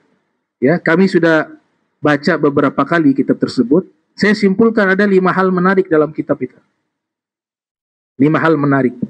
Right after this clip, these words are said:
Yang pertama, di situ dikatakan, "Sabqu nubuwatihi fil azal." kenabian Nabi Muhammad itu sudah menjadi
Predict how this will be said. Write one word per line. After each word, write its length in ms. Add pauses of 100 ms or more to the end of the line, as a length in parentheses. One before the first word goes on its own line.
(880)
Yang 320
pertama, 640 (1300)
di 80
situ 240
dikatakan, 720
"Sabqu 480
nubuwatihi 1040 (160)
fil 240
azal." 560 (880)
kenabian 480
Nabi 240
Muhammad 480
itu 400 (320)
sudah 720
menjadi 480